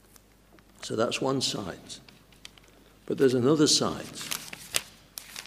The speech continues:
Let me give you a few examples of the other side. Mark's Gospel, chapter sixteen and verse fifteen. "And he said to his disciples, 'Go ye into all the world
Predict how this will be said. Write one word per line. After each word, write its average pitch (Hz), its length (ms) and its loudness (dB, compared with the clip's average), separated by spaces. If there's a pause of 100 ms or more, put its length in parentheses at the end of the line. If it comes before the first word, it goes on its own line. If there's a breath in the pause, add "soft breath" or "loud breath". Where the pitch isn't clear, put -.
Let - 140 -2
me 120 100 2
give 123 240 0
you 117 340 6
a 135 60 -2
few 123 220 4
examples 139 840 2
of 120 120 -6
the 127 160 6
other 135 200 10
side. 110 460 0
Mark's 147 400 6
Gospel, 156 480 4
chapter - 440 0
sixteen 151 880 2 (680 loud breath)
and 131 160 0
verse 143 300 8
fifteen. - 1160 4 (2750 soft breath)
"And 131 160 6
he 139 120 2
said 180 420 10
to 147 260 8
his 143 240 6
disciples, 151 680 4
'Go 175 240 12
ye 156 300 8
into 147 680 4
all 202 320 10
the 165 80 6
world 135 640 10